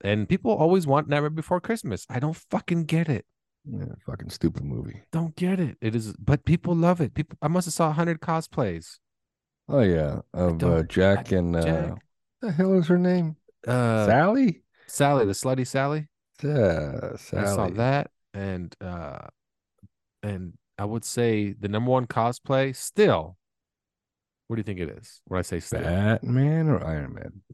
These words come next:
Speaker 1: It's, it's Harley Quinn. Still.
Speaker 2: Oh.
Speaker 1: Harley Quinn still gets the most action. Doesn't matter the size of the girl.
Speaker 2: This is
Speaker 1: So,
Speaker 2: true.
Speaker 1: Harley Quinn has the most action of all,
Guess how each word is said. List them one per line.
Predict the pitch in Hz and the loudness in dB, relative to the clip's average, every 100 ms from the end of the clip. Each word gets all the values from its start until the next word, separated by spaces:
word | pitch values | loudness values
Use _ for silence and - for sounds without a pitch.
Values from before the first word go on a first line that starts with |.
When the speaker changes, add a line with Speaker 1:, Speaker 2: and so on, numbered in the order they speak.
| 85 | -6
Speaker 1:
It's, | 95 101 - - - _ 90 | -4 -4 -8 -20 -20 _ -8
it's | 87 - - | -8 -10 -8
Harley | 80 80 | -6 -6
Quinn. | - 71 76 - _ _ _ _ _ _ _ _ _ _ _ | -8 -14 -18 -20 _ _ _ _ _ _ _ _ _ _ _
Still. | - - 73 | -18 -14 -2
Speaker 2:
Oh. | 95 82 69 - - _ _ _ _ _ _ _ _ _ _ | 0 2 -2 -10 -20 _ _ _ _ _ _ _ _ _ _
Speaker 1:
Harley | 92 95 | -2 -2
Quinn | 90 101 87 | -2 -4 -4
still | 80 - 87 | -6 -6 -6
gets | 82 78 | -4 -10
the | - | -10
most | 80 76 - - | -10 -10 -12 -10
action. | 82 - - - - - _ _ | -8 -10 -16 -18 -20 -20 _ _
Doesn't | 101 104 110 | -2 0 2
matter | 113 110 101 | 2 4 2
the | |
size | 90 - 101 113 117 | 0 -2 0 0 -2
of | |
the | 117 | -4
girl. | 120 120 117 117 _ _ _ _ _ _ 110 | -2 0 -2 -4 _ _ _ _ _ _ 6
Speaker 2:
This | 117 - | 6 6
is | 92 | -2
Speaker 1:
So, | 92 | -6
Speaker 2:
true. | 87 87 - _ _ _ _ - | -8 -12 -18 _ _ _ _ -14
Speaker 1:
Harley | - 98 98 101 | -2 2 2 0
Quinn | - 104 98 90 | -2 -4 -4 -4
has | 92 87 | -6 -8
the | |
most | 85 85 87 - - | -6 -4 -4 -6 -10
action | 85 85 - - - | -8 -8 -10 -16 -14
of | 78 | -10
all, | 78 80 95 | -8 -8 -10